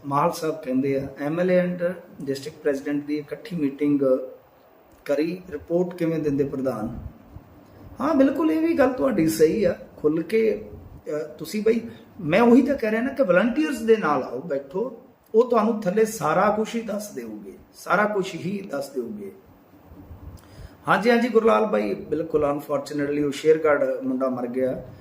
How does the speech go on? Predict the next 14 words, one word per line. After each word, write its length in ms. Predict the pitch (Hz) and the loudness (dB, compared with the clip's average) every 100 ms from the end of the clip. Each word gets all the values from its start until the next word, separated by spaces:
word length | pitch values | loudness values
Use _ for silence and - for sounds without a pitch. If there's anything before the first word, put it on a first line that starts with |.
| - - | -20 -4
ਬਹੁਤ 260 | 254 196 185 | -2 0 0
ਬੁਰੀ 280 | 156 156 | 2 4
ਹਾਲਤ 400 | 147 131 127 127 | 4 4 2 2
ਆ, 200 | 135 127 | -2 -2
ਕੀ 220 | 120 - 135 | -2 -6 -4
ਕਰੀਏ। 360 | 127 127 135 | -2 0 -2
ਅਹ, 960 | 135 - - - - - - - - - | -4 -10 -20 -20 -20 -20 -20 -12 -8 -6
ਇੱਥੇ 480 | 151 - 156 143 - - - - - - - _ _ _ _ _ - - | -6 -2 0 0 -6 -16 -18 -20 -20 -20 -20 _ _ _ _ _ -20 -16
ਤਾਂ 100 | 170 | -10
ਬਹੁਤ 440 | 131 147 170 - | -2 0 0 -4
ਮੰਦਾ 280 | 143 131 143 | -4 0 2
ਹਾਲ 360 | 135 127 110 110 | 0 -2 -2 -6
ਆ। 100 | |
ਇ-, 80 | 123 | -6